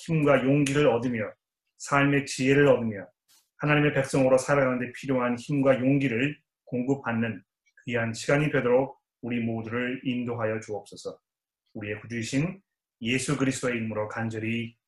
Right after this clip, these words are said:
기도합니다. 아멘. 어,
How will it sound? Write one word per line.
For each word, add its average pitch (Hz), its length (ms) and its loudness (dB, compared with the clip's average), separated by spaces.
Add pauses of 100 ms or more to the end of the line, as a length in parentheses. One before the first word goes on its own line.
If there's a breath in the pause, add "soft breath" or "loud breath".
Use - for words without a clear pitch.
기도합니다. 104 720 -8 (640)
아멘. - 380 -8 (920)
어, - 80 -14